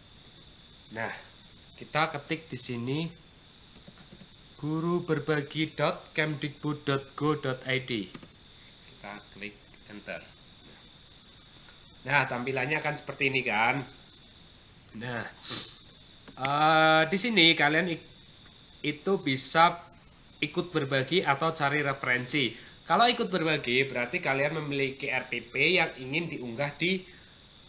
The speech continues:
sini, di situs ini. Nah, karena kita di sini mencari R P P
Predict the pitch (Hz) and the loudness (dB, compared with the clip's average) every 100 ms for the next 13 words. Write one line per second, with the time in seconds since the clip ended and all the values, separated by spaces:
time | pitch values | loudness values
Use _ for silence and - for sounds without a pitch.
0 | - - - - - 160 175 185 151 123 | -20 -20 -20 -16 -6 0 6 6 6 2
1 | 123 131 131 139 156 160 156 123 107 - | -2 -4 -4 -2 -2 0 2 2 -2 -8
2 | - - - - - - - - - 139 | -18 -20 -20 -20 -20 -20 -20 -16 -4 0
3 | 117 - 123 123 131 139 135 131 120 123 | 0 0 -2 0 -2 -4 -4 0 2 2
4 | - - - 127 117 127 127 120 120 127 | -2 -16 -12 -4 -2 0 -2 -2 -2 2
5 | 120 120 120 - 127 - | 2 0 -4 -4 -8 -8